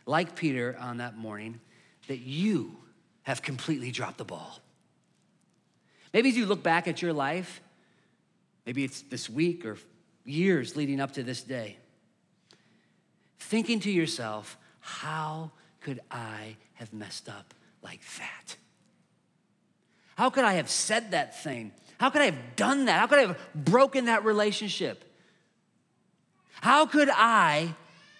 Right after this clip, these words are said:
have acted like that?" Maybe this morning, your sin is like Peter's was on that day, staring you in the face.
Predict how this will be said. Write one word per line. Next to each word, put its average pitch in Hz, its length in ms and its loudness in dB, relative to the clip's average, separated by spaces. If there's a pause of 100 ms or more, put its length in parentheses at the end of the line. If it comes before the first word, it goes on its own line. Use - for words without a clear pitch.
(1700)
have 151 140 -6
acted 131 280 -6
like 95 240 -18
that?" - 240 -20 (840)
Maybe 277 200 4
this 254 280 -2
morning, 143 640 0
your 160 360 -4
sin 120 720 -8 (460)
is 120 280 -6
like 123 280 -14
Peter's 147 440 -6
was 107 460 -10
on 113 200 -10
that 110 260 -10
day, 95 300 -14 (500)
staring 156 920 -2 (160)
you 123 500 -6 (220)
in 107 120 -12
the 95 80 -14
face. - 680 -16